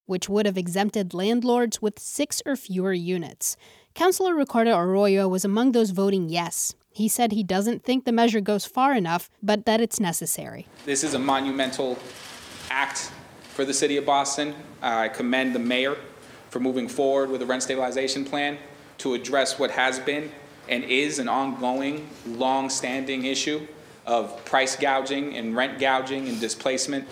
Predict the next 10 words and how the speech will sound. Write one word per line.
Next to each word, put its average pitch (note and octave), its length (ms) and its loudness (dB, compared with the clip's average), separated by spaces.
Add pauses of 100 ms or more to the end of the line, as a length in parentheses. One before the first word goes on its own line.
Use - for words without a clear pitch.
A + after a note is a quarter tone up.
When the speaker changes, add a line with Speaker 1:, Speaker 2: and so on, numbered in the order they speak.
(460)
Speaker 1:
The A#3+ 80 4
proposal E4+ 440 2
has C#4 300 2
to D4+ 100 0
be C4 120 4
approved B3 420 2
by G#3 120 4
the G#3+ 120 2
state - 380 -2
legislature A3+ 760 2